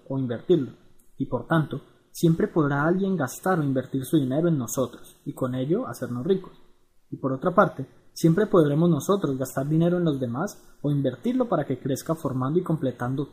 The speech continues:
todo un ciclo de circulación monetaria alrededor del mundo. Puede que algunas pocas personas tengan acceso a mucha riqueza, pero eventualmente esas personas tendrán que poner en movimiento su dinero, y que dicho dinero se encuentre en movimiento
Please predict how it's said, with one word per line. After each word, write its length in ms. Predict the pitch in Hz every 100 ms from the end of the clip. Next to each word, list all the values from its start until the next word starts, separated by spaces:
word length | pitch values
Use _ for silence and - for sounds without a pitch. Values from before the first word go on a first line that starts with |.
| -
todo 260 | 185 185
un 80 | 170
ciclo 340 | 170 160 170
de 60 | 165
circulación 540 | 143 - 131 120 123
monetaria 460 | 127 143 120 139 170
alrededor 400 | 156 135 117 113
del 140 | 113
mundo. 300 | 120 127 113 - _ - - _ _ _ _ -
Puede 180 | 185
que 100 | 202
algunas 280 | 170 143 165
pocas 280 | - 170 -
personas 540 | - 127 180 135 131 - _ -
tengan 260 | 160 190
acceso 320 | 185 - 143
a 60 | 160
mucha 320 | 175 202 202
riqueza, 440 | 151 127 131 113 - - - -
pero 160 | - 135
eventualmente 680 | 123 120 135 147 185 165 143 - _ -
esas 220 | - 175
personas 340 | 160 139 143 160
tendrán 440 | 135 123 156 196
que 100 | 170
poner 240 | 165 151
en 80 | 156
movimiento 460 | 151 135 123 113 143
su 120 | 139
dinero, 340 | 123 117 117 - _ - -
y 120 | 147
que 120 | 139
dicho 260 | 131 151 208
dinero 240 | 170 143
se 100 | 165
encuentre 360 | 139 139 131 156
en 60 |
movimiento 600 | 156 135 120 175 165 -